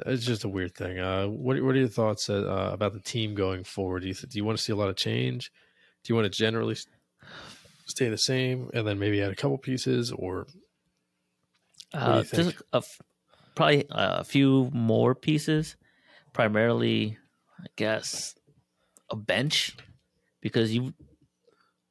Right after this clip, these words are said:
Speaker 2: I mean, you put Garrett Stubbs there just because you never know with a catcher injury. You needed a backup catcher, but he was re-, basically never used.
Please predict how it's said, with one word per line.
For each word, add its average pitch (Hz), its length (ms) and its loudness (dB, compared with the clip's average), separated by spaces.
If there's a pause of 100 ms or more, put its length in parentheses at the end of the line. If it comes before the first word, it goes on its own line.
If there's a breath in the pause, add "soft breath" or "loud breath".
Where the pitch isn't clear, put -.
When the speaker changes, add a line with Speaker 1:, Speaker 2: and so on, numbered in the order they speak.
(580)
Speaker 2:
I 117 60 0
mean, 135 160 4
you 131 120 4
put 160 260 2
Garrett 127 240 4
Stubbs 120 280 2
there 120 120 4
just 110 200 0
because 101 440 2 (580 soft breath)
you 113 180 4
never 107 300 4
know 107 200 4
with 104 100 4
a 104 60 0
catcher 117 520 0 (300)
injury. 104 320 2
You 101 80 2
needed 101 320 0 (120)
a - 40 -20
backup 101 340 0
catcher, 98 320 -2
but - 300 -2
he 120 80 -4
was 104 180 0
re-, 113 180 2 (120)
basically 98 460 -2 (580)
never 101 240 -2
used. 95 440 -4